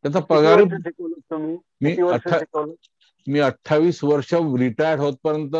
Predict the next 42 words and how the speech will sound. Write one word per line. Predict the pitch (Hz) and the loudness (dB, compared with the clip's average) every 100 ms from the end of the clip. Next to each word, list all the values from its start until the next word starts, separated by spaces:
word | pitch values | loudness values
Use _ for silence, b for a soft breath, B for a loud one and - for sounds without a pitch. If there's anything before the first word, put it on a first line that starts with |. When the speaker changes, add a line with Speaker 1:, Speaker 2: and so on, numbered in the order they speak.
| 160 | -6
Speaker 1:
शाल | - 135 143 151 | -6 -4 -2 -4
श्रीफळ | - 131 156 | -6 -6 -6
घेऊनच | 147 127 143 170 | -4 -4 -4 -6
बाहेर | 156 120 117 | -6 -6 -8
गेलो, | 120 135 | -8 -8
कारण | 139 147 | -6 -6
मी | 156 | -6
त्यांना, | 147 147 165 180 _ _ - | -8 -8 -8 -10 _ _ -12
तिथल्या | 123 156 | -4 -2
हेडमास्टरला | 127 131 143 - 156 170 | -2 -2 -4 -6 -6 -6
मी | 175 | -8
promise | 160 147 151 160 - | -4 -4 -2 -6 -6
केलं | 135 120 | -6 -4
होतं, | 120 | -6
"तोपर्यंत | 110 135 139 156 | -4 -4 -4 -6
तुम्ही | 156 160 151 | -6 -6 -6
काढणार | 123 110 127 156 | -4 -4 -4 -4
नाही." | 160 151 117 _ _ _ _ | -6 -8 -12 _ _ _ _
तो | 143 | -4
म्हणतो, | 147 147 160 | -2 -2 -2
"मी | 151 | 0
नाही | 131 135 | 0 -2
जाणार | 123 98 87 | -2 -4 -8
तुमच्या | 95 95 90 | -10 -10 -8
शाळेतून." | 90 87 - - _ _ _ _ _ _ _ _ | -8 -8 -12 -18 _ _ _ _ _ _ _ _
पण | 147 | 2
Speaker 2:
हा. | 131 156 | 4 4
Speaker 1:
आ-, | 139 - 147 | 0 -2 -2
आ-, | - 135 147 | 0 0 0
आज | 160 | 2
मला | 175 190 | 2 2
गरज | 143 139 170 | 2 2 0
आहे | 185 | 0
मात्र | 175 151 | -2 -4
माझ्या | 147 135 139 | -4 -4 -4
पोटापाण्यासाठी, | 131 131 139 139 139 139 139 131 b b - | -6 -6 -6 -6 -8 -8 -8 -10 b b -4
आता | 151 139 | -2 2
job | 143 135 | 2 2
कोण | 185 190 | 0 0
देणार | 208 208 202 | 0 0 0
आहे | |
मला? | 175 123 | -2 -4